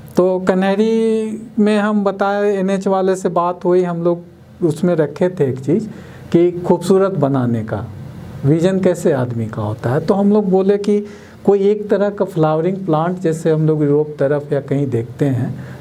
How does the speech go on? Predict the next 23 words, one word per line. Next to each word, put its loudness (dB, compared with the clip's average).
जैसे 0
माल 2
का 2
लीफ 0
हो 2
गया 0
या 0
फिर 0
जैसे 0
चेरी 0
का, -2
चेरी 4
उत्सव, 2
तो 2
बहुत 0
चेरी 2
का 0
वो 2
लोग 0
फेस्टिवल 0
ही 2
मनाता -2
है। -6